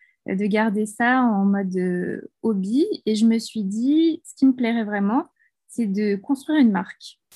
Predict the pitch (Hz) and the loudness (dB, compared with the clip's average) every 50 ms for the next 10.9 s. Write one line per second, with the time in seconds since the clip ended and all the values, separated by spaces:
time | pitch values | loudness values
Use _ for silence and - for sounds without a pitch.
0 | - _ - 196 196 214 220 240 240 240 247 262 269 285 302 311 294 - - _ | -20 _ -10 -6 -6 -4 -2 0 2 2 2 4 4 2 2 2 0 -2 -4 _
1 | - - 254 269 262 - - - - 294 285 269 269 - - 214 196 196 - _ | -4 -2 -2 -2 -2 -6 -14 -8 -4 -2 -2 -2 -4 -4 -4 -4 -4 -6 -12 _
2 | - 233 208 196 208 240 285 320 - - 220 208 190 190 196 - - 262 285 285 | -4 -2 -2 -2 -2 -4 -6 -4 -4 -6 -4 -4 -4 -6 -8 -4 -2 -2 -2 -2
3 | - _ _ _ _ _ _ _ 202 247 269 277 262 262 247 240 240 247 247 240 | -6 _ _ _ _ _ _ _ 4 6 8 8 8 8 8 10 10 10 10 10
4 | 240 233 233 220 208 220 220 220 233 240 240 247 247 247 240 220 214 220 190 202 | 10 8 6 4 2 2 2 4 4 4 4 4 4 4 4 4 4 2 2 0
5 | 202 220 214 - - 208 _ - 233 226 233 240 247 254 262 262 226 220 226 226 | -2 -4 -6 -8 -16 -20 _ -2 0 2 4 4 4 4 4 2 2 0 0 0
6 | - 240 226 - 226 196 214 208 196 208 - - - - 214 226 226 226 240 240 | -2 -2 0 0 0 0 0 -2 -4 -6 -10 -14 -10 -6 -2 0 0 2 0 0
7 | 233 226 202 190 185 175 180 190 185 196 196 208 214 214 220 240 220 233 226 233 | -2 -2 -4 -4 -4 -4 -4 -4 -4 -4 -2 0 0 0 0 0 0 0 -2 -2
8 | - 247 247 - _ - 240 240 - - 208 208 202 196 202 - - 208 214 208 | -2 -4 -6 -6 _ -10 -10 -10 -4 -2 0 0 0 -2 -4 -2 0 0 0 0
9 | 208 - 202 - - 196 196 - - - - _ _ 208 190 185 185 185 180 180 | -2 -8 -12 -10 -10 -10 -10 -10 -14 -20 -20 _ _ -4 -2 0 0 2 2 0
10 | 180 180 180 208 196 - - 196 180 - 190 185 190 - - 262 - | 0 -2 -4 -8 -12 -10 -10 -10 -10 -6 -6 -6 -6 -4 -6 -6 -6